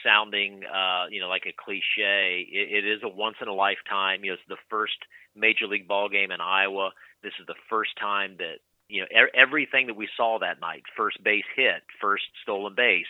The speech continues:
first home run, all of these things are first. And so that was kind of cool. Um, but being able to experience it with, with your kid, it just takes it to the whole next, uh, level. And, and it was funny because, you know, I'm looking and,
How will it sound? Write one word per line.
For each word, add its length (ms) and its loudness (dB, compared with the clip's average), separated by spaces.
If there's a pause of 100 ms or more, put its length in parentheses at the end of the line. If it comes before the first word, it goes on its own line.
first 260 -4
home 280 -8
run, 160 -2 (360)
all 220 -2
of 80 -8
these 180 -12
things 260 -6
are 200 -8
first. 400 -6
And 160 -20
so 100 -10
that 200 -2
was 180 -14
kind 160 -8
of 60 -20 (100)
cool. 320 -10 (440)
Um, 300 -4 (100)
but 160 -2
being 280 0
able 140 0
to 100 0
experience 680 -2
it 100 -8
with, 180 -10 (120)
with 320 -4 (220)
your 240 -2
kid, 580 0
it 180 -4
just 200 -4
takes 180 0
it 140 -12
to 60 -10
the 100 -6
whole 260 -10
next, 300 -6 (260)
uh, 240 0
level. 580 -6
And, 180 0 (360)
and 140 4
it 80 2
was 100 -6 (180)
funny 280 0
because, 400 -4
you 80 -6
know, 60 4
I'm 120 0
looking 400 -4
and, 140 -6